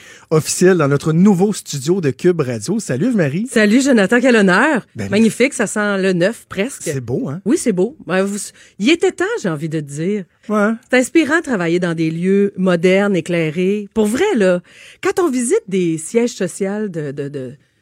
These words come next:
Speaker 2: des sièges sociaux de compagnie,
Speaker 1: Mm.
Speaker 2: Des fois, là, juste le hall d'entrée, je trouve que ça donne une idée de la philosophie de l'entreprise. Euh,
Speaker 1: Absolument.
Speaker 2: j'ai visité à un moment donné Agropur à Saint-Hyacinthe,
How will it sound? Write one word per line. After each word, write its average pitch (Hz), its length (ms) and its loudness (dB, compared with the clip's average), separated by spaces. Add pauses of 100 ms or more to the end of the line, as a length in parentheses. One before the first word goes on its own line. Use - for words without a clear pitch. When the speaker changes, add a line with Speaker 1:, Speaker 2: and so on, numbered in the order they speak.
(140)
Speaker 2:
des 156 80 -10
sièges 190 320 -4
sociaux 233 460 -6
de 165 80 -6
compagnie, 165 600 -4
Speaker 1:
Mm. 143 100 -14 (720)
Speaker 2:
Des 202 200 0
fois, 330 260 -6
là, 247 320 -6 (180)
juste 254 360 -8
le 202 80 -2
hall 185 240 -2
d'entrée, 175 360 -6
je 220 120 -14
trouve 214 180 -10
que - 60 -20
ça 165 160 -6
donne 190 200 0
une 180 120 -2
idée 165 280 -4
de 175 60 -8
la 143 80 -8
philosophie 180 580 -4
de 175 60 -8
l'entreprise. 156 720 -12 (640)
Euh, 151 300 -6
Speaker 1:
Absolument. 143 300 -4 (220)
Speaker 2:
j'ai 175 140 -2
visité 185 340 -6
à 311 40 0
un - 20 0
moment 180 220 -2
donné 180 320 -2
Agropur 185 840 -4
à 156 100 -10
Saint-Hyacinthe, 180 720 -10